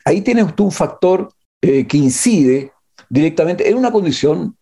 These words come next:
chilena, pero esto dentro, insisto, de una condición que es muy genérica. Se perdió la estructura social que había antes.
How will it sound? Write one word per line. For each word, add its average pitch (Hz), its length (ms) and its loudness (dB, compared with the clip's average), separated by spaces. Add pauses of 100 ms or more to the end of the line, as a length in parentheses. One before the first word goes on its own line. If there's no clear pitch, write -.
chilena, 202 380 0
pero 160 200 0
esto 247 300 0
dentro, 190 720 -2
insisto, 123 480 0
de 123 80 0
una 135 120 0
condición 131 300 -2
que 151 240 -4 (220)
es - 160 -4
muy 156 160 0
genérica. 147 760 -2 (720)
Se - 240 -2
perdió 165 640 0 (300)
la 170 460 0
estructura 156 420 -2
social 175 340 -2
que 160 100 0
había 135 300 0
antes. 90 280 -10